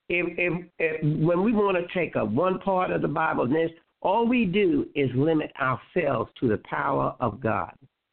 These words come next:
God is gonna be God. He said, "I'm the same God yesterday, today, and tomorrow." He's not gonna change. So if I say, "Well, I'm gonna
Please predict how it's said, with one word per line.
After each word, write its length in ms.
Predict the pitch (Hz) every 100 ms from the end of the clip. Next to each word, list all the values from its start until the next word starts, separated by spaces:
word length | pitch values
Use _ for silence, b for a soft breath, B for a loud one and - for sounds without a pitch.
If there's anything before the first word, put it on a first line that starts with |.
| _ _ _ _ _ _ _ _ _ _ b _ -
God 360 | 139 214 240 196
is 100 | 143
gonna 200 | 156 139
be 140 | 127
God. 380 | 117 147 143 98
He 180 | 151 165
said, 120 | 175 143
"I'm 240 | 143 131
the 120 | 127 -
same 260 | 160 139
God 300 | 113 135 120
yesterday, 480 | 104 151 - - 165
today, 440 | 156 98 139 139 -
and 140 | 120
tomorrow." 360 | 117 120 151 - B B -
He's 220 | 381 440
not 240 | 285 233
gonna 200 | 208 160 -
change. 380 | 233 156 78 - _ - _ _ _ _ _ _ _ _ _ _ _ _ _ -
So 140 | 196 185
if 160 | 175 175
I 220 | 180 233 277 -
say, 200 | 240 208
"Well, 200 | 208 196
I'm 200 | 202 208
gonna 180 | 170